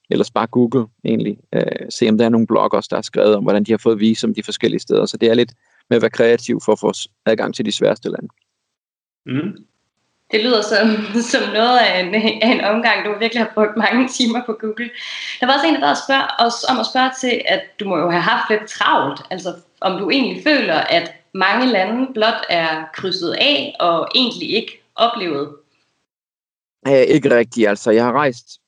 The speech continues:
Speaker 1: jeg tror, over tre tusind dage nu, og hvis der er hundrede og treoghalvfems lande, det giver alligevel, øh, x antal dage i hvert land. Men der er nogle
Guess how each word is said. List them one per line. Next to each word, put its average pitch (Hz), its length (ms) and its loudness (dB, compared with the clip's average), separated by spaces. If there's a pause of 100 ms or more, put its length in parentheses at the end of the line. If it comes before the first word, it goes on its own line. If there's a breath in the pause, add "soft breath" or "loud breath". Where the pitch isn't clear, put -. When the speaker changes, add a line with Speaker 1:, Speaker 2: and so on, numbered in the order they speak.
(160)
Speaker 1:
jeg - 60 -10
tror, - 180 0
over 135 200 4
tre 135 240 0
tusind 113 340 -6
dage 110 220 4
nu, 107 300 -2
og 101 200 -2
hvis 101 140 -6
der 117 100 2
er 123 40 0
hundrede 139 200 0
og - 40 -4
treoghalvfems 120 440 0
lande, 113 260 2
det 117 100 -4
giver 147 160 4
alligevel, 120 360 4 (220)
øh, 95 340 -2 (340)
x - 120 -2
antal 120 280 2
dage 120 220 6
i - 20 4
hvert 110 220 4
land. 107 180 0
Men 117 80 0
der 139 80 4
er 147 40 0
nogle 151 340 2